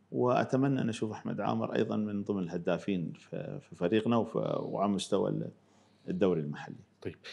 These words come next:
Speaker 2: بقية الأسماء اللي أيضا تم انتدابها، تحدث عن سلطان المنذري، تحدث عن أحمد أبو ناموس، وأيضا اللاعب الصربي يوفيتش، وأيضا خالد الأصبحي،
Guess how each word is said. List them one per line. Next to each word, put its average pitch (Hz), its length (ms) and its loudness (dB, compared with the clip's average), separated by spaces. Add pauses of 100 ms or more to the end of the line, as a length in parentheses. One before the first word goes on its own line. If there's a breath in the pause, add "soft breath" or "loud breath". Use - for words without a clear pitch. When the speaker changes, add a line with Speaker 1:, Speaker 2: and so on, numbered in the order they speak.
(240 loud breath)
Speaker 2:
بقية 110 380 6
الأسماء 101 340 2
اللي 95 120 2
أيضا 95 220 2
تم 95 220 0
انتدابها، 90 440 0
تحدث 90 440 -6
عن 90 500 -4
سلطان 90 440 -4
المنذري، 92 680 -2
تحدث 87 460 -10
عن 90 160 -10
أحمد 92 320 -10
أبو 87 140 -10
ناموس، 92 500 -6
وأيضا 95 320 -4 (500 loud breath)
اللاعب 101 540 6
الصربي 95 920 4
يوفيتش، 95 480 2
وأيضا 95 380 2
خالد 104 480 4
الأصبحي، 107 640 2